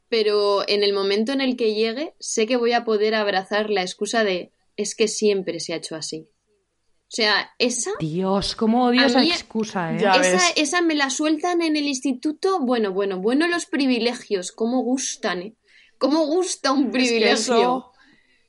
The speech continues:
Speaker 2: Yo sé de uno
Speaker 3: eso
Speaker 2: que
Speaker 3: bien que
Speaker 2: cada
Speaker 3: lo
Speaker 2: vez
Speaker 3: decían los privilegiados del antiguo régimen,
Speaker 1: Sí,
Speaker 3: ¿eh?
Speaker 1: sí,
Speaker 2: Ya
Speaker 1: sí,
Speaker 2: te
Speaker 1: sí,
Speaker 2: digo.
Speaker 1: sí, o sea,
Speaker 3: Tú, tú
Speaker 1: es
Speaker 3: cuando te
Speaker 1: que
Speaker 3: digan eso, dile,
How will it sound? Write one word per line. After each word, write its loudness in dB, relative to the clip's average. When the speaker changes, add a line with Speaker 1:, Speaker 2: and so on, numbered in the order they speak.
Speaker 2:
Yo 0
sé 0
de 2
uno 6
Speaker 3:
eso 4
Speaker 2:
que 4
Speaker 3:
bien 2
que 4
Speaker 2:
cada 4
Speaker 3:
lo 4
Speaker 2:
vez 4
Speaker 3:
decían 0
los -2
privilegiados 0
del 2
antiguo 2
régimen, 0
Speaker 1:
Sí, 0
Speaker 3:
¿eh? 4
Speaker 1:
sí, 0
Speaker 2:
Ya 0
Speaker 1:
sí, 2
Speaker 2:
te 6
Speaker 1:
sí, 2
Speaker 2:
digo. 2
Speaker 1:
sí, 2
o -2
sea, 2
Speaker 3:
Tú, 2
tú 2
Speaker 1:
es 4
Speaker 3:
cuando 4
te 2
Speaker 1:
que 6
Speaker 3:
digan 4
eso, 2
dile, 0